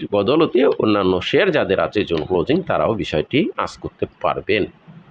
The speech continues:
তো আমরা প্রথমে আপনাদেরকে দেখাবো একটি লোপেট বা জাং,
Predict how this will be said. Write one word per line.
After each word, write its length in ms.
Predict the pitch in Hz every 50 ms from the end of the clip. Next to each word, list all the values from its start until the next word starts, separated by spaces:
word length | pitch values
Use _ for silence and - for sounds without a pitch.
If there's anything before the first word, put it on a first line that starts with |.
| - - - - - - - - - - - - - - - - - - - - _ -
তো 60 | 131
আমরা 280 | - - 156 170 170 175
প্রথমে 440 | 175 - 175 170 - 202 190 190 185 185 214 - - - -
আপনাদেরকে 560 | - 113 - 123 120 113 123 123 - - 135 127 - - - 107 101
দেখাবো 340 | 123 143 165 170 156 156 180 202 277 294 _ _ _ _ _ _ _ _ _ _ -
একটি 240 | - 135 - - 151 143
লোপেট 400 | 127 135 139 123 - 196 120 - - - -
বা 80 | 127 104 85 104
জাং, 220 | 104 95 98 92